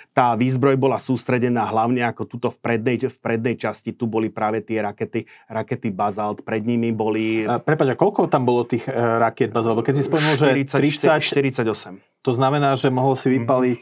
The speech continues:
Speaker 2: jeden a pol
Speaker 1: Hej.
Speaker 2: salvy? Alebo, a bol s-, musel si dúfať, že všetky
Speaker 1: Áno, áno, hej.
Speaker 2: A teda, e, on ich mohol vypaliť naraz, alebo postupne v akej,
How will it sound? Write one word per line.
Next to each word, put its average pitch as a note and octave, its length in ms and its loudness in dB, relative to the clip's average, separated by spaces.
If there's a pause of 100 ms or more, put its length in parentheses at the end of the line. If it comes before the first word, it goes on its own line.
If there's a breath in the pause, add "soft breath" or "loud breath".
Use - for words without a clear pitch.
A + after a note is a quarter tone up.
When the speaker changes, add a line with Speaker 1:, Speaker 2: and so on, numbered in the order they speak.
Speaker 2:
jeden B2+ 160 2
a B2+ 80 2
pol C3 160 2
Speaker 1:
Hej. C3 80 -4
Speaker 2:
salvy? A2 340 2 (360)
Alebo, A2+ 680 -2
a A2+ 240 2
bol A#2+ 240 2
s-, - 160 -6 (720)
musel C3+ 300 0
si C3 80 2
dúfať, B2+ 280 2
že B2 120 0
všetky C3 320 -2
Speaker 1:
Áno, E3 320 2 (120)
áno, C#3 280 2
hej. B2 240 0 (180 loud breath)
Speaker 2:
A B2+ 140 0
teda, D3+ 180 4 (280 loud breath)
e, - 100 -6 (320)
on C3 160 4
ich D3 160 2
mohol D3 240 4
vypaliť C#3 320 2
naraz, F3 400 2
alebo A#2 240 0
postupne C#3+ 480 -2
v A#2+ 80 4
akej, C#3+ 300 2